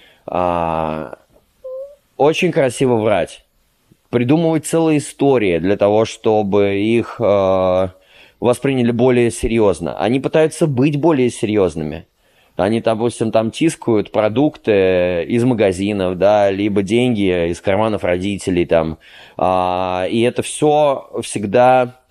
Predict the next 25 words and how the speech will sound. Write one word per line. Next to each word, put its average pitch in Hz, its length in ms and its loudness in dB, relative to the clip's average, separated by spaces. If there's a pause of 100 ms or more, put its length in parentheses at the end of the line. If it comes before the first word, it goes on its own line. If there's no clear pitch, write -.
(640)
намазано 127 1000 0
сверху 131 520 -2
такой 120 260 0
темой, 143 460 0
что 113 720 0
самое 156 380 -2
главное, 127 560 0 (960)
все 147 200 0
сливки 151 340 -2
собрать, 135 540 0
урвать 117 400 0
кусок, 156 440 0
а 107 80 2
с 117 80 -4
остальными 120 500 0
со 104 180 0
всеми 95 260 -2
будь 120 200 0
что - 200 -2
будет. 95 400 -2 (280)
То - 80 0
есть 120 200 2
эти 131 180 -4
люди 151 380 2
максимально, 110 880 -2